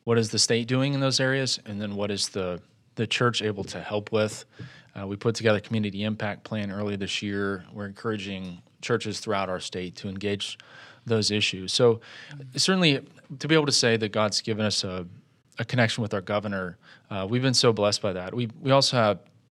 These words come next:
a strong relationship, and our, the director of the Department of Child Services, her name is Terry Stignad, and she just resigned, took another position. We're really sad to see her go,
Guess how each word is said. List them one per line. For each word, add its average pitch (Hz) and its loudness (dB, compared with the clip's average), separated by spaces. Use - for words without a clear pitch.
a - -2
strong 127 4
relationship, 110 2
and 113 2
our, 110 4
the 123 -6
director 123 2
of 110 -4
the 107 -4
Department 110 0
of 92 -6
Child 98 -2
Services, - -2
her 101 -8
name 95 -8
is - -6
Terry 101 -6
Stignad, 92 -8
and 113 -12
she 117 -4
just 113 4
resigned, 104 0
took - -10
another 104 -2
position. 95 -4
We're 117 0
really 113 6
sad 107 2
to 101 -2
see 104 0
her 98 -8
go, 95 -8